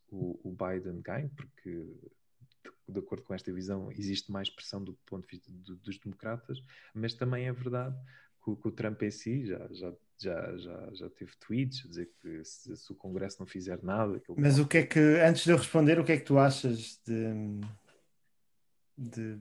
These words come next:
Speaker 2: de, sobre este tema? Achas que, que realmente
Speaker 1: Eu
Speaker 2: essas empresas são monopólios ou, ou não?
Speaker 1: Ah, eu acho que sem dúvida, e acho que isso também, acho que essa parte de serem monopólio, ah, acho que há um consenso enorme. Agora a questão é um pouco, e,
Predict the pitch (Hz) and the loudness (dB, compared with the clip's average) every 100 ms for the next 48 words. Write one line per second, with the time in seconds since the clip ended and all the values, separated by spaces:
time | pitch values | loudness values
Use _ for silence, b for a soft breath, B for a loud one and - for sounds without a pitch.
0 | - 107 104 - 127 117 117 - 127 107 | -8 -8 -6 -2 0 0 -2 -4 -6 -6
1 | _ - 98 - 113 - 117 113 - 120 | _ -10 -8 -8 -10 -10 -12 -12 -10 -6
2 | 117 127 120 117 117 - 110 117 131 117 | 0 2 4 2 0 -6 -8 -6 -4 0
3 | 123 117 113 110 120 117 117 117 123 151 | 0 0 -4 -2 -2 0 -2 -2 -2 -2
4 | 170 - - - 110 107 110 _ _ 113 | -8 -12 -14 -10 -10 -12 -18 _ _ -12
5 | 110 135 135 135 156 156 - 151 135 123 | -10 -8 -2 0 0 -2 -8 -2 -2 0
6 | 127 139 160 151 98 95 - 104 - - | -2 -2 -4 -6 -8 -12 -10 -12 -6 -2
7 | 107 110 110 107 104 - 117 - 131 131 | 0 2 2 -2 -4 -8 -10 -8 -8 -8
8 | 131 123 - - 120 117 120 113 - 113 | -6 -6 -6 -8 -4 -2 -2 -2 -2 0
9 | 123 139 143 135 - 113 117 117 117 117 | 0 0 0 -2 -2 0 2 2 0 -2
10 | - 123 - 127 127 123 120 110 110 - | -2 -4 0 2 4 2 2 -2 -4 -2
11 | 104 90 87 87 - 101 98 107 110 110 | -2 -2 -4 -8 -10 -6 0 4 4 4
12 | 104 - 120 123 127 135 131 143 139 - | 2 2 2 2 2 0 -2 -4 -4 -4
13 | 87 90 92 90 | -8 -8 -8 -8